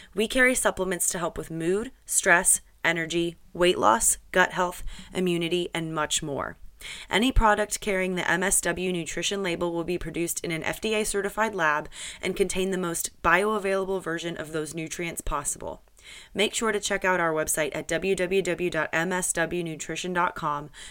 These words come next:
to see all the latest stacks to help you reach your health goals.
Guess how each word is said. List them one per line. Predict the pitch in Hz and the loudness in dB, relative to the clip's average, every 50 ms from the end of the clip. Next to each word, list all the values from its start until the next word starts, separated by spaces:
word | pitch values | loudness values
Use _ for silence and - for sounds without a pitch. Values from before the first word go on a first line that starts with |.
| - | -16
to | - - | -10 -6
see | - - 196 185 - | -4 -2 0 0 2
all | 151 170 175 | 2 0 0
the | 180 175 | 0 -2
latest | 175 165 170 180 220 - - - | -2 -2 -2 0 0 0 0 0
stacks | - - - 180 165 170 175 - - | 0 2 2 2 2 2 0 -4 -4
to | - 196 | -4 -2
help | 156 170 170 - 170 | -2 -2 -2 -2 -2
you | 170 175 185 175 | -2 -2 -2 -2
reach | 165 160 143 - - | -4 -6 -6 -6 -4
your | 156 160 165 | -4 -4 -4
health | 143 151 151 151 - - | -4 -6 -8 -8 -8 -8
goals. | - 143 131 - - - - - - | -6 -6 -6 -6 -8 -8 -8 -8 -8